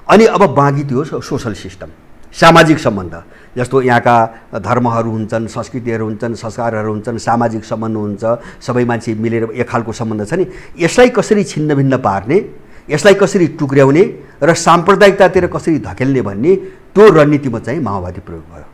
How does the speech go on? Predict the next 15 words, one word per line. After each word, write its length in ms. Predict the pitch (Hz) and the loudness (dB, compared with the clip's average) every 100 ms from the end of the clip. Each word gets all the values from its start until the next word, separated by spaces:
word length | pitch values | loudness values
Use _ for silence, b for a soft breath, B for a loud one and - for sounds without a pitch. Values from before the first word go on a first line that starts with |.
| b b b - | b b b 0
र 320 | 143 147 107 123 | 6 6 4 -4
विश-, 180 | 131 | -10
विशेष 320 | 143 147 175 147 | -6 0 0 2
गरेर 140 | 151 | 2
अहिलेको 360 | 139 135 131 131 | 2 2 0 -2
सबै 280 | 185 180 | 0 0
यो 260 | 165 139 123 | 0 0 -4
स्थिति 340 | - 104 160 | -8 -4 -4
त्यो 400 | 180 - - 147 | -4 -10 -4 0
माओवादी 420 | 131 143 156 151 131 | 4 6 6 4 4
मार्फत 320 | 147 160 185 | 4 2 0
उठाएका 400 | 120 113 110 139 | -4 -4 -2 -2
एजेन्डाहरूबाट 640 | 120 113 107 98 101 107 | -2 -4 -4 -4 -6 -6
यो 140 | 131 127 | -4 -4
आयो। 240 | 95 92 | -4 -6